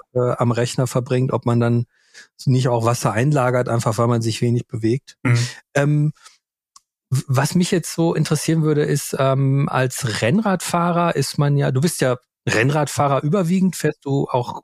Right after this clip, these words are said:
Speaker 1: äh, Gelände?
Speaker 2: Oh, wenig. Also im Winter so ein bisschen
Speaker 1: Mhm.
Speaker 2: zum, zum Spaß an der Freude, aber im, im Sommer bin ich eigentlich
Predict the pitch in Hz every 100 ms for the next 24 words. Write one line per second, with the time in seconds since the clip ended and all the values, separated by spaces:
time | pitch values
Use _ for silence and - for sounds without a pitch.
0 | - 127 123 110 107 120 123 175 208 226
1 | _ _ _ - - _ _ _ - 143
2 | 120 123 131 127 - 143 123 123 113 131
3 | 151 131 123 123 135 - 139 135 113 117
4 | 143 131 127 120 - 117 120 117 117 _
5 | - 117 127 139 127 123 120 120 131 117
6 | 113 113 107 107 113 123 110 113 123 123
7 | 117 - 107 117 113 113 -